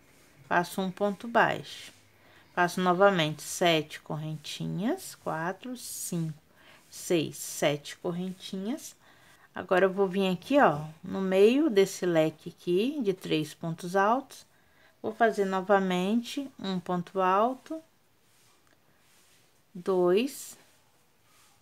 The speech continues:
três pontos altos. Faço duas correntinhas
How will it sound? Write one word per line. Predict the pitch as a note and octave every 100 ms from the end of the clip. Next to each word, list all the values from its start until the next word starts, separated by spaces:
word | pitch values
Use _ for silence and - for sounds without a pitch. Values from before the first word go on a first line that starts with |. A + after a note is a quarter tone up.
| _ _ _ _ _ _ -
três | F#3 F#3 F#3 -
pontos | A3 G#3+ B3 A3+
altos. | G3 C#3+ D3 - - - _
Faço | - D#3+ D#3 F3
duas | E3+ E3+ E3 -
correntinhas | F3 D#3+ E3 E3 - E3 E3 G3+ C#4+ -